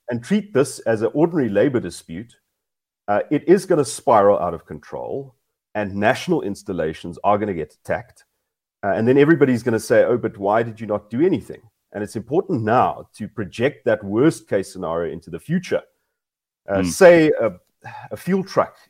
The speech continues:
Speaker 1: is, is attacked and
Speaker 2: Yeah.
Speaker 1: it explodes in a built-up area, and, and folks get hurt. What is the excuse of the police going to be as to why they did not give this the highest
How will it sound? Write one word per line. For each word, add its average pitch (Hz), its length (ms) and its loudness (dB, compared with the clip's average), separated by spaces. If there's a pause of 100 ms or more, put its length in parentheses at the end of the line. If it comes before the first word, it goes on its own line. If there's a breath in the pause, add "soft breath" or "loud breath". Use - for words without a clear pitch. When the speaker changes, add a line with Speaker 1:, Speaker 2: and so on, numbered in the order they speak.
Speaker 1:
is, 110 400 -10
is 95 160 -12
attacked - 540 -6 (640)
and - 80 -12 (100)
Speaker 2:
Yeah. 87 80 0
Speaker 1:
it 101 80 -4
explodes 127 560 2
in 110 80 -2
a 104 60 0
built-up 117 420 -2
area, 120 460 0 (160)
and, 95 180 -8
and 98 140 -10
folks 139 340 0
get 107 200 -4
hurt. - 420 2 (720)
What 98 360 2
is 135 180 0
the 135 240 -2
excuse 127 540 -10
of 101 80 -6
the 101 100 -8
police 101 380 -8
going 87 260 -2
to 80 120 -18
be 80 320 -12
as 101 200 -4
to 98 120 -8
why 101 520 2
they 101 220 -2
did 104 180 -8
not 98 240 -8
give 85 240 -8
this 90 220 -10
the 85 120 -6
highest 127 760 -4